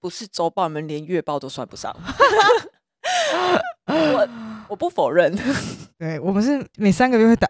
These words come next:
Speaker 2: 用嘴打炮一次的。
Speaker 1: 对。
Speaker 2: <laughs>《体育周报》这样。
Speaker 1: 我们是每一季会突然有几天很认真打嘴炮。
Speaker 2: 好啦，就很忙吗？大家没有忙过吗？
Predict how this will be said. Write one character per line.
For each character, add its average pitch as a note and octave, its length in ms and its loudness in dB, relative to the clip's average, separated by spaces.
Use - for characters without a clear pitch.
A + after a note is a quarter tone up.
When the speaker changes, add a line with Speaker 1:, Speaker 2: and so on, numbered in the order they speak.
Speaker 2:
用 A#3 160 0
嘴 F#3 100 4
打 D#3+ 160 0
炮 F#3 220 2
一 D#3+ 80 2
次 - 180 -6
的。 F#3+ 100 6
Speaker 1:
对。 A3 400 6
Speaker 2:
<laughs> - 20 -
《体 G#3+ 120 -4
育 A#3 240 4
周 G3+ 280 4
报》 F#3 260 4
这 F3+ 100 -2
样。 - 80 2
Speaker 1:
我 - 40 0
们 C4 80 -2
是 - 160 -14
每 F#3 240 0
一 E3+ 160 -4
季 A#3 400 -4
会 A#3+ 140 4
突 A#3 160 0
然 F#3+ 100 4
有 E3 140 0
几 E3 180 -8
天 E3+ 300 -4
很 E3 240 -4
认 G3+ 220 2
真 F#3 180 2
打 - 240 -2
嘴 - 180 -6
炮。 F3 180 0
Speaker 2:
好 A3 60 0
啦， B3+ 140 2
就 E4 140 2
很 A#3+ 180 4
忙 E3+ 240 6
吗？ F#3+ 140 6
大 A3+ 120 4
家 A#3+ 120 2
没 A#3 80 0
有 F#3+ 80 6
忙 D3 260 0
过 E3+ 240 4
吗？ D3 400 -2